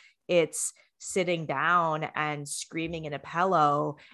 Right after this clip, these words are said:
and crying and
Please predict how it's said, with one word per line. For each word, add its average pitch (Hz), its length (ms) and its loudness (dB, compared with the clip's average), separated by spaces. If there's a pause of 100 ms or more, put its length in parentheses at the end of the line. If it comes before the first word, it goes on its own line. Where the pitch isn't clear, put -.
(120)
and 160 580 6
crying 160 1000 4 (260)
and 165 220 0